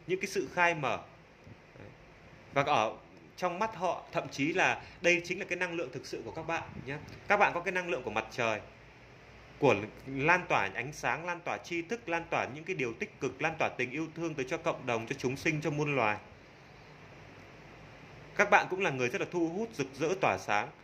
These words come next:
Các bạn không cần phải cầu kỳ, màu mè. Đấy, nhưng mà các bạn luôn luôn là rất là nổi bật, thu hút, thu hút chính trong cái năng lượng, cái trí tuệ, cái hào quang của các bạn. Đó.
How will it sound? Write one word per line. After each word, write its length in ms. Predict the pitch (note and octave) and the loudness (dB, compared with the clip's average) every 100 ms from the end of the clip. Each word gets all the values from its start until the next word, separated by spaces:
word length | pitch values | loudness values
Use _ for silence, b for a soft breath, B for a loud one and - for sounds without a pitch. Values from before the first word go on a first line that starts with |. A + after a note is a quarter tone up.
| B - | B -2
Các 140 | A3 | 2
bạn 140 | F#3+ - | 2 0
không 160 | F#3+ F3+ | -8 -4
cần 240 | C3+ A2+ | -4 -4
phải 100 | G#2+ | -8
cầu 320 | - A#2+ A2+ - | -2 -2 -2 -2
kỳ, 180 | B2 | -2
màu 240 | A2 A#2 A2+ | 0 0 2
mè. 300 | A#2 A#2 G2+ - - - - | 4 2 2 -4 -20 -20 -12
Đấy, 160 | A2 C3 | -6 -2
nhưng 160 | F3+ E3+ | -2 -2
mà 80 | |
các 220 | - F#3 F#3+ | 0 0 0
bạn 240 | C3 C#3 C3 | -4 -6 -8
luôn 180 | D#3 F3+ | -4 -2
luôn 200 | F3 F3 | -2 -2
là 100 | C3+ B2 B2 | -2 -4 -4
rất 160 | A3 A#3 | -4 0
là 60 | C3+ | 2
nổi 220 | A#2 F#2+ | 2 4
bật, 200 | A2 - - - - - - - - | 2 0 -4 -20 -20 -20 -20 -20 0
thu 160 | F#3 F3 | 4 4
hút, 240 | A#3 A#3 | 2 0
thu 100 | F#3 | 0
hút 180 | F3 A#3+ A2+ | 2 2 0
chính 160 | - D3+ | -4 -2
trong 120 | F#3+ | 0
cái 80 | F#3+ | 4
năng 220 | F#3 F3+ | 4 4
lượng, 240 | F3 F3+ | 0 0
cái 80 | C#3+ | -2
trí 200 | - D#3 | -4 -4
tuệ, 260 | D#3+ G3+ F3 - - - - - - | 0 2 2 -2 -16 -20 -20 -8 0
cái 100 | F3+ | 4
hào 180 | D3+ | 6
quang 300 | B2+ E3+ F3 | 6 4 2
của 60 | A#2+ | 0
các 160 | C#3 C#3 | -8 -4
bạn. 160 | D3+ - - - - - - - - - | -4 -6 -20 -20 -20 -20 -20 -20 -20 -18
Đó. 120 | G2+ | -16